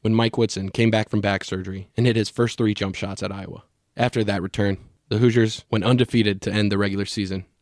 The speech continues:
finishing thirteen and five in conference. Upon sitting out sixteen games, Mike Woodson was still able to capture the Big Ten M V P award,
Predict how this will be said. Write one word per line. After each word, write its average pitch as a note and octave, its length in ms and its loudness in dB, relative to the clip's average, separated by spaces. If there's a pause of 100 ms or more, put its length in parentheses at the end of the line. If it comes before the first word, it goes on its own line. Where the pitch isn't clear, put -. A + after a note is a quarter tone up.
finishing A2+ 380 2
thirteen A2+ 380 0
and A#2 100 0
five G2 320 -6
in G#2 120 -2
conference. - 540 -10 (200)
Upon A2+ 640 2 (100)
sitting B2+ 340 2
out F#2+ 160 0
sixteen A2+ 460 0
games, G2 400 -8 (500)
Mike A2 220 2
Woodson A2 280 4
was F#2+ 120 -2
still A2 200 2
able G2 220 0
to - 60 -4
capture G2 320 -2
the F2+ 80 -6
Big G2 240 -4
Ten G#2 200 2
M G2 140 0
V G2+ 100 0
P G2+ 160 0
award, F#2 380 -6